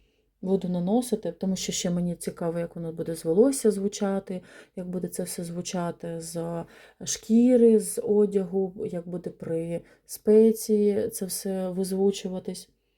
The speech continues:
Гарнющий, мені подобається. Так що, друзі, спробуйте, хоча б візьміть пробник де-небудь,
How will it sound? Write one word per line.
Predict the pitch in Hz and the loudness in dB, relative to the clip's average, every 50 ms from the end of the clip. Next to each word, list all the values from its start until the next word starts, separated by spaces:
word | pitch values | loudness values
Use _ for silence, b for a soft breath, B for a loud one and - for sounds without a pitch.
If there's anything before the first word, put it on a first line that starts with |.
| _ _ _ _ _ _ _ _ | _ _ _ _ _ _ _ _
Гарнющий, | - 185 196 214 208 196 175 156 - - - 170 | -2 2 4 4 4 2 -2 -4 -8 -10 -8 -4
мені | 180 196 208 | -2 -2 -2
подобається. | 202 - 175 165 160 165 - - - - - 175 B B B B B | -4 -4 -6 -6 -6 -6 -10 -14 -14 -14 -18 -18 B B B B B
Так | _ - 202 - | _ -6 -6 4
що, | - 214 | 4 8
друзі, | 190 220 233 240 226 190 175 | 8 10 8 8 6 4 -2
спробуйте, | - - _ 226 254 233 208 190 - - 175 | -6 0 _ 4 4 4 4 0 -2 -4 -6
хоча | - - 208 - - 214 | -6 -6 -4 2 2 2
б | 190 175 - - | 2 2 -6 -8
візьміть | - 190 185 202 190 180 - _ | -6 -2 0 0 -2 -2 -6 _
пробник | - 240 247 269 247 226 202 185 180 - | 6 6 6 6 6 2 0 0 -2 -6
де-небудь, | - 185 180 190 196 190 175 170 170 131 - - | -6 -4 -2 -2 -2 -2 -2 -4 -6 -8 -14 -20